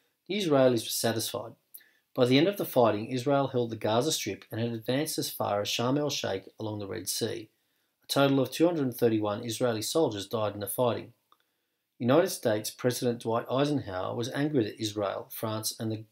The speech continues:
Great Britain had secretly planned a campaign to evict Egypt from the Suez Canal.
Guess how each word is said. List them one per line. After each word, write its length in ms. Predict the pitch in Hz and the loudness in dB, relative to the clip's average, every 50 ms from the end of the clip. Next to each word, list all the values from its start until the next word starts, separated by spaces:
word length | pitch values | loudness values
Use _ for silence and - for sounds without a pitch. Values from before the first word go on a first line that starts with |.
| _ _ - | _ _ -4
Great 280 | - 135 151 156 151 | 0 0 0 0 -2
Britain 240 | - 123 113 - 110 | -4 -6 -6 -6 -8
had 140 | 107 110 110 | -8 -6 -4
secretly 460 | - - 143 139 160 170 160 151 143 | -2 0 0 0 0 -2 -2 -2 -4
planned 360 | 143 - 123 110 104 110 113 | -4 -2 -4 -2 -2 -4 -6
a 40 | 120 | -6
campaign 560 | - - 120 117 107 - - 117 107 104 104 | -8 -6 -6 -6 -6 -4 -4 -4 -4 -6 -6
to 160 | - - 123 | -8 -6 -6
evict 300 | 113 110 147 156 - - | -6 -4 -6 -8 -6 -6
Egypt 300 | 123 120 107 107 113 - - | -6 -4 -4 -6 -8 -10 -12
from 100 | - 120 | -10 -8
the 60 | 113 | -6
Suez 320 | 107 - - 117 110 104 - | -6 -6 -6 -6 -6 -6 -8
Canal. 420 | - - 117 123 123 110 120 113 | -8 -6 -4 -4 -4 -4 -6 -8